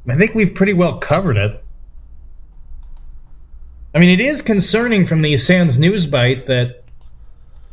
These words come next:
well, again, not surprising, U S and U K are water systems at serious risk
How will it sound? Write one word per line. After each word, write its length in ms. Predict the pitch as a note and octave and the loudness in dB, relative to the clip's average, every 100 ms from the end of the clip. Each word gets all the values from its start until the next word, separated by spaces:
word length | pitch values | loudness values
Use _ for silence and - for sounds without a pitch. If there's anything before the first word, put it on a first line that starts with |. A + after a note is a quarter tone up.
| - - - | -20 -20 -6
well, 560 | C3 D3 C#3 C3 B2 - - - - - - - | -2 0 0 0 -2 -4 -14 -20 -20 -20 -20 -12
again, 360 | C3+ D#3+ C#3+ D3+ | -2 0 2 2
not 200 | C#3 - | 0 -2
surprising, 840 | B2 E3 F3 E3 C3 B2+ C#3+ B2+ - - - - - - - - - | -2 2 2 4 2 2 0 -4 -10 -20 -20 -20 -20 -20 -20 -20 -6
U 200 | C3+ D#3 | 0 2
S 200 | D3+ - | 0 0
and 120 | D3 | 0
U 160 | C#3+ C#3+ | 2 0
K 580 | - F3+ D#3 D#3+ C#3+ - - - - - - - - - - - | 2 4 4 0 -2 -8 -18 -20 -20 -20 -20 -20 -20 -20 -16 -4
are 180 | A#2+ A#2+ | 2 2
water 600 | C3+ G#3 E3+ C#3 D3 - - - - - - - - - - - - - - - | 2 2 0 -2 -4 -10 -20 -20 -20 -20 -20 -20 -20 -20 -18 -20 -20 -20 -20 -18
systems 760 | - D3+ A2+ C3+ C3 C#3 - - - - - - - - - - | -6 -4 0 0 2 0 -4 -12 -20 -20 -20 -20 -20 -20 -16 -2
at 320 | C#3 C3 C3 | 0 0 -4
serious 460 | - E3 C#3+ C#3 - | 0 2 4 2 0
risk 300 | C3+ B2+ | -2 -2